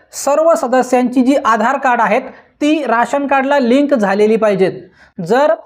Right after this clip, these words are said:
राशन कार्डला आधार कार्ड लिंक झालं नसेल, तर अशी रा-, राशन कार्ड बंद होऊ शकतात. त्यामुळं मित्रांनो, आपल्या कुटुंबातील जे काही सदस्य आहेत, त्या सर्व सदस्यांची आधार कार्ड राशन कार्डला लिंक आहेत का, ते तुम्ही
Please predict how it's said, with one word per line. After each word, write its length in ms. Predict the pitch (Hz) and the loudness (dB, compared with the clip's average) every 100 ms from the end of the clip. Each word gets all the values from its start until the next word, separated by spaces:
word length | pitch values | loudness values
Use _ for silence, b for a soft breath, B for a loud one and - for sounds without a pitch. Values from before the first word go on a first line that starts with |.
| - | -6
राशन 380 | 220 220 277 294 | -2 -2 -2 -2
कार्डला 340 | 285 277 262 277 | 0 0 0 0
आधार 480 | 285 220 226 247 | 0 -2 -2 -2
कार्ड 220 | 254 269 254 | -2 -2 0
लिंक 300 | 240 277 269 | 0 0 0
झालं 300 | 233 233 226 | 0 0 0
नसेल, 340 | 220 247 285 302 B B - | 0 0 0 -6 B B -4
तर 80 | 294 | -2
अशी 320 | 240 233 302 294 | 0 0 2 2
रा-, 340 | 285 - 220 | 0 -2 -2
राशन 340 | 220 226 233 | -2 -2 -4
कार्ड 220 | 226 247 302 - - | -2 -2 -4 -14 -8
बंद 360 | 185 214 254 302 | -2 2 2 2
होऊ 220 | 254 262 | 2 2
शकतात. 400 | 240 - 208 175 - _ b b b b | 0 -2 -2 -4 -6 _ b b b b
त्यामुळं 320 | 269 294 311 | -2 2 2
मित्रांनो, 520 | 302 285 269 269 285 302 - | 2 2 0 2 2 0 0
आपल्या 300 | 208 277 302 | -2 0 0
कुटुंबातील 640 | 302 233 262 254 233 233 190 - | 0 0 2 2 0 -2 -2 0
जे 120 | 220 | 0
काही 200 | 269 302 | 0 -2
सदस्य 420 | 285 240 247 254 | -2 0 0 2
आहेत, 240 | 247 208 285 - b b - | 0 0 -2 -6 b b -4
त्या 140 | 285 | -2
सर्व 420 | - 285 311 339 | -2 -2 2 2
सदस्यांची 880 | 330 254 254 269 247 240 277 240 - - | 0 0 0 0 -2 0 0 0 -6 -4
आधार 320 | 233 226 269 | -2 0 -2
कार्ड 240 | 254 269 | 0 -2
राशन 640 | 180 - 208 226 233 294 285 | -4 -6 -2 -2 0 -2 0
कार्डला 320 | 269 262 254 | 0 0 0
लिंक 360 | 202 254 285 | 2 2 2
आहेत 260 | 277 233 254 | 0 -2 -2
का, 160 | 285 302 B B B 320 | -2 -2 B B B -2
ते 80 | 320 | 0
तुम्ही 340 | 302 294 | 2 2